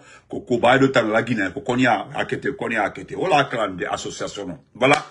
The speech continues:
Mɔ olu ye ɲininkali kɛ la, mi dɔ ye ten association. N tɛ association nɔ.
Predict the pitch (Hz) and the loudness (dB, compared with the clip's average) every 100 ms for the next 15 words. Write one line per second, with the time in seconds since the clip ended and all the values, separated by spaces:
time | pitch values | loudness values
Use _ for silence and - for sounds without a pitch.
0 | - - _ _ _ _ - - _ - | -18 -20 _ _ _ _ -20 -20 _ -20
1 | - 135 160 139 135 139 135 127 113 110 | 0 6 6 6 6 6 6 4 2 2
2 | 104 139 139 117 98 95 98 135 170 170 | 2 4 2 2 -2 -6 -4 0 0 0
3 | 160 147 143 117 | -4 -2 0 -2